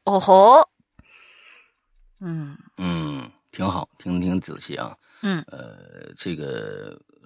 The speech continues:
Speaker 2: 借着他说这个啊，咱们，呃，我说一下，很多人呢，
Speaker 1: 嗯。
Speaker 2: 咱们的老鬼友都在抱怨一件事情，说：“哎呀，你们那奇了怪了，就是那在人间还，还更不更了？”更。
Speaker 1: 更啊。
Speaker 2: 你们将会，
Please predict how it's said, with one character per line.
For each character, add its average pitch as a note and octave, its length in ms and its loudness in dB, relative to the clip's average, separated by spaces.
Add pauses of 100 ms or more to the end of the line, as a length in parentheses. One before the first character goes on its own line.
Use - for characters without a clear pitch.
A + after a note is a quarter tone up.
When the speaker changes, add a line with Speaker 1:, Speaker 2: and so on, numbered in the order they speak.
(100)
Speaker 2:
借 B2 160 6
着 G2 80 -2
他 C3 160 4
说 B2 300 6
这 F#2 180 6
个 B1+ 120 -2
啊， - 120 -4 (320)
咱 F2 200 -6
们， E2+ 540 -6 (280)
呃， C#2 400 -8
我 C2+ 140 -12
说 F2+ 240 -6
一 D2+ 80 -8
下， - 140 -12 (240)
很 - 240 -4 (140)
多 B2 180 8
人 F2+ 200 0
呢， F2 160 -4
Speaker 1:
嗯。 - 60 -20 (180)
Speaker 2:
咱 E2+ 140 -6
们 F2+ 80 -2
的 F#2 80 -2
老 D#2+ 180 -4
鬼 F2 280 -6
友 D2+ 200 -8 (140)
都 F2+ 100 -6
在 F2 380 -2
抱 F#2 200 4
怨 E2 160 -6
一 F2 140 -8
件 F2+ 240 -4
事 F2 220 -8
情， E2 200 -8
说 F2+ 160 -10 (420)
：“哎 F3 80 0
呀， A3+ 120 0
你 E3+ 80 2
们 A#2 100 2
那 E3+ 60 2
奇 D3+ 220 2
了 F#3 60 4
怪 F#3+ 200 8
了， A2 100 2
就 C#3 120 0
是 D3 40 6
那 C#3 200 6
在 D3+ 160 0
人 C#3 160 4
间 G3 160 4
还， F3+ 160 4
还 F3 220 0
更 A#3+ 220 6
不 - 80 0
更 - 140 -8
了？” - 160 -18 (100)
更。 - 240 -10 (600)
Speaker 1:
更 A3 180 -4
啊。 F#3 160 -6 (540)
Speaker 2:
你 F#2 180 2
们 G2+ 220 2
将 G3 320 8
会， G#2 360 6